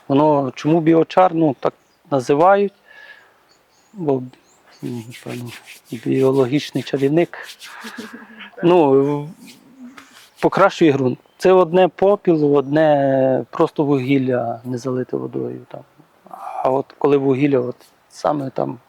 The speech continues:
по технології зроблене, це, це цікаво і воно теж працює, особливо в грядках розуму. Ну, є якісь певні мінуси.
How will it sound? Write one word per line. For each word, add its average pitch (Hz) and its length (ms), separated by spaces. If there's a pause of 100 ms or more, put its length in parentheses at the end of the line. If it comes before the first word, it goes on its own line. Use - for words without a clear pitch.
(140)
по 147 100
технології 151 640
зроблене, 123 580
це, 131 240 (1000)
це 139 200 (380)
цікаво 170 520
і 135 80
воно 139 280
теж - 540
працює, 139 680 (320)
особливо 139 380
в 127 100
грядках - 440
розуму. 120 300 (960)
Ну, 220 300
є 139 260
якісь 214 280
певні 185 340
мінуси. 175 580